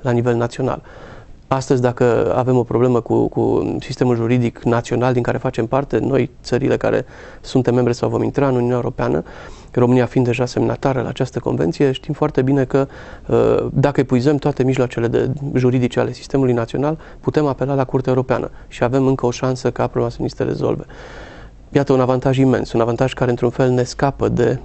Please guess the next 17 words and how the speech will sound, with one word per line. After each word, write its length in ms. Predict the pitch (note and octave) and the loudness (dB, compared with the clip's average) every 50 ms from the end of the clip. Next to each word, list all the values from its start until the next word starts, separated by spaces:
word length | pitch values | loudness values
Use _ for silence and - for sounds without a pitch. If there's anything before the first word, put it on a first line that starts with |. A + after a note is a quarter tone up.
| - - | -12 -2
teama 420 | - C3+ B2+ C3 C3 B2+ A2+ A#2+ B2+ - | 0 0 2 2 0 0 -2 -2 -4 -4
totalitarismelor 1000 | - B2+ - - A#2 C#3 C#3 - A2+ A#2 A#2+ - - B2 A#2 B2 D3 D3 C#3 - - - - - - - - | -6 -4 -2 0 0 0 0 0 -2 -2 -2 -4 -4 -4 -2 0 -2 -2 -2 -6 -12 -18 -20 -20 -20 -10 -4
de 160 | B2 A#2+ A#2+ | 0 2 2
orice 240 | A#2 A#2+ - - B2 | 2 0 -2 -6 -8
fel. 260 | - - A2+ - - - - - - - - - | -4 -2 -2 -2 -4 -8 -16 -20 -20 -20 -12 -4
Am 140 | - A#2+ A#2 | -2 -2 0
trecut 300 | - A#2+ A#2+ - C#3 - | 0 0 0 0 0 0
prin 200 | - B2 A#2+ A#2+ | 0 0 0 0
totalitarismul 600 | - - - A#2 A#2 A#2 C3 B2 B2+ - A#2+ A#2+ | -2 -2 -2 0 0 0 -2 -4 -2 -4 -4 -2
comunist, 340 | - A#2+ A#2+ C3 C3 C3 - | -2 -2 0 0 -2 -2 -4
știm 200 | - - D3 C3 | -2 -2 -2 0
ce 100 | - A#2 | 0 -2
înseamnă 280 | A#2 - B2 A#2+ A#2 | -2 -2 -2 0 0
un 60 | A2+ | -2
sistem 300 | A#2 - - - B2+ A#2+ | -2 -6 -4 -2 -2 0
juridic, 420 | A#2+ C3 A#2 A#2+ A#2 A#2 - - - | 0 0 0 0 -2 -4 -6 -6 -4
uh, 280 | A#2 A2 - A#2+ - | -2 -2 0 0 -2